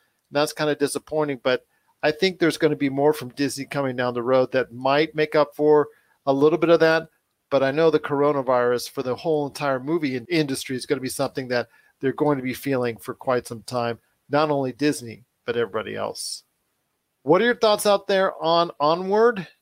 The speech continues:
Did you get a chance to see it this weekend? What were your thoughts on it?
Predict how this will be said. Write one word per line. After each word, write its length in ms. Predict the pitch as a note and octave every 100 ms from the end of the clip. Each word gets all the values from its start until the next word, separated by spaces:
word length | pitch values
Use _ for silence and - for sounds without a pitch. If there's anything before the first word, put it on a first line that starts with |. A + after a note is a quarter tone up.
| _
Did 140 | D#3 D#3+
you 60 |
get 100 | F#3+
a 40 | G#3+
chance 240 | G#3+ G#3+
to 60 | -
see 200 | - G3+
it 120 | G3
this 220 | F3 E3
weekend? 500 | D#3+ F#3+ F#3+ G#3+ G#3+ - _ _ _
What 200 | D3+ F#3
were 120 | F#3+
your 140 | F3+ D#3+
thoughts 380 | F#3+ G3+ G#3 A3
on 140 | G#3
it? 140 | A3